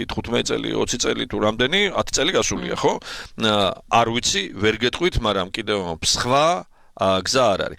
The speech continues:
Speaker 1: რაც შეეხება ჟენევის ფორმატის შეცვლას, პირდაპირ გეტყვით, შეუძლებელია, იმიტომ რომ ეს არის ერთადერთი ფორმატი, რომელიც არსებობს,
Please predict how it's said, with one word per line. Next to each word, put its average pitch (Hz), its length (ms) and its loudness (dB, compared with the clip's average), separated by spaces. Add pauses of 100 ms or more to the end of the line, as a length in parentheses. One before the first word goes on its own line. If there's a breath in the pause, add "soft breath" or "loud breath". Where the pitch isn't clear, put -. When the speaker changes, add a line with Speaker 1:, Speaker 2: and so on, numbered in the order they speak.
Speaker 1:
რაც 117 220 0
შეეხება 151 440 0
ჟენევის 127 400 0
ფორმატის 113 460 -2
შეცვლას, 87 420 -2 (520 loud breath)
პირდაპირ 117 400 0
გეტყვით, - 280 -4
შეუძლებელია, 110 800 2
იმიტომ 110 220 -2
რომ 98 100 2
ეს 101 120 0
არის 95 220 2
ერთადერთი 98 480 0
ფორმატი, 101 540 0 (340 loud breath)
რომელიც 110 460 0
არსებობს, 135 520 2